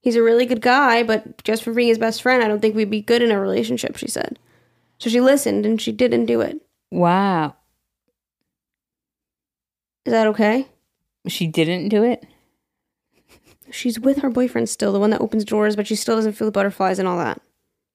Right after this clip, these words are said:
Speaker 1: Okay?
Speaker 2: <laughs>
Speaker 1: Okay. Now, her recent update. "Howdy!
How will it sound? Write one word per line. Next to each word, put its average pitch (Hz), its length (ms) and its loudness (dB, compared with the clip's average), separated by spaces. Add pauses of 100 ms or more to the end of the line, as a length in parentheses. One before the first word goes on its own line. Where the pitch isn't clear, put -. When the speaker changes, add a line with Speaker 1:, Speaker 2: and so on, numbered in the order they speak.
(160)
Speaker 1:
Okay? 294 360 -2
Speaker 2:
<laughs> - 60 -20 (600)
Speaker 1:
Okay. 180 280 -8 (480)
Now, 196 320 -4
her 208 140 -6
recent 202 340 -4
update. - 300 -14 (1200)
"Howdy! 349 640 2